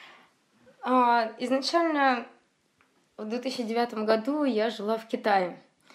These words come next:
Я там работала в театре, и кроме как, э, Европы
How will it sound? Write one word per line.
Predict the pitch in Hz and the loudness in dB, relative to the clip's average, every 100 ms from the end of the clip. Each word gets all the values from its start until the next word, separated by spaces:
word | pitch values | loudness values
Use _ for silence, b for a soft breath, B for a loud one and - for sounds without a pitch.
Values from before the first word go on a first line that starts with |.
| B B _ | B B _
Я | 202 | -4
там | 208 202 | -2 0
работала | 214 311 381 330 285 | 2 2 2 2 0
в | - | -4
театре, | 294 277 269 262 247 220 214 214 B B B _ - | 0 4 4 0 -4 -2 -2 -8 B B B _ -8
и | 233 269 294 294 277 254 240 220 - | -2 0 0 0 2 2 2 -2 -2
кроме | 247 240 233 | 0 2 0
как, | 233 233 220 220 | 0 4 4 2
э, | 220 208 202 190 - _ _ _ _ _ | 0 2 2 0 -4 _ _ _ _ _
Европы | 208 208 226 262 349 - 254 214 202 196 | -8 -4 0 2 2 2 0 2 0 -4